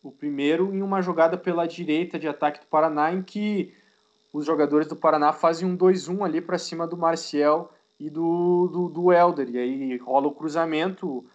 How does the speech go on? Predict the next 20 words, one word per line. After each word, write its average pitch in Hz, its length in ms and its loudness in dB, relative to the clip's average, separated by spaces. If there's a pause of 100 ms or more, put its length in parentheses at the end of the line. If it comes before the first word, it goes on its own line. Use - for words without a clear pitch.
(200)
Reinaldo 139 420 0
não 147 120 -4
consegue 147 380 -4
afastar 151 600 0
e 170 60 -6
o 170 180 -4
Andrei 160 300 -2
faz 160 260 -4
o 156 60 -14
gol 151 180 -4
de 156 100 -10
empate. 160 600 0 (440)
Então 156 440 -2
é 175 60 4
algo 180 260 4
que - 100 -12
precisa 190 520 -6
ser 220 560 4
ajustado 226 580 0
também, 226 560 -4